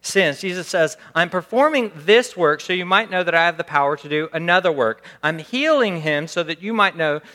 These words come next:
that I can cleanse him from his sins." A-, and therefore, if Jesus says, "I have authority to issue forgiveness," then he is saying, "I'm healing him that you might know that I can issue forgiveness." But if I'm issuing forgiveness,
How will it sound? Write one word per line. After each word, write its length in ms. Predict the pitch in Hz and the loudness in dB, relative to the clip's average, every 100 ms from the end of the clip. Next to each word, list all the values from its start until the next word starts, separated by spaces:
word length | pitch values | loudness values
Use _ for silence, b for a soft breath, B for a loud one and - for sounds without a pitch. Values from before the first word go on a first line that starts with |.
| B | B
that 120 | 156 | 2
I 140 | 147 | 2
can 240 | 147 170 156 | 0 -4 -6
cleanse 540 | - - 214 220 214 | -10 0 2 2 -2
him 160 | 165 139 | -4 -6
from 280 | 131 147 143 | -4 -6 -2
his 260 | 139 123 - b b | -6 -6 -14 b b
sins." 920 | - - 185 160 107 - - - - _ b b b | -10 -6 -4 -4 -4 -10 -18 -18 -18 _ b b b
A-, 220 | - 175 190 | -8 -2 0
and 420 | 185 185 185 165 | 0 0 -8 2
therefore, 600 | 214 285 - 202 170 165 | 6 6 4 0 4 4
if 140 | 160 | 2
Jesus 340 | - 226 254 208 | -2 -6 -4 -2
says, 240 | 214 185 | 0 2
"I 60 | 180 | 4
have 140 | 175 | 4
authority 440 | 160 - 202 208 202 | 2 0 2 2 0
to 480 | - 196 175 170 170 | -2 0 0 -2 -6
issue 340 | - 185 - 180 | -4 -4 -2 -10
forgiveness," 680 | - 151 156 262 202 170 | -6 -6 -2 -2 -2 -4
then 320 | - 175 165 165 b b b | -2 -4 -4 -8 b b b
he 220 | 165 190 | 0 0
is 80 | 180 | 2
saying, 260 | 202 180 170 | 2 2 2
"I'm 160 | 170 | 0
healing 400 | 170 254 320 285 | 2 2 4 2
him 240 | 208 196 175 | 2 0 0
that 180 | 165 | -6
you 60 | 190 | 0
might 220 | 180 175 | 0 0
know 100 | 175 | 0
that 120 | 170 | 2
I 60 | 165 | 0
can 180 | 165 170 | 0 -8
issue 440 | 165 160 - 160 | -6 -8 -6 -8
forgiveness." 640 | 151 160 147 240 233 156 | -8 -12 -2 0 0 -2
But 100 | - | -4
if 120 | 156 180 | -2 0
I'm 160 | 175 | 2
issuing 320 | 240 247 214 | 0 0 -6
forgiveness, 520 | 175 175 277 262 180 | -4 -4 -4 -2 -2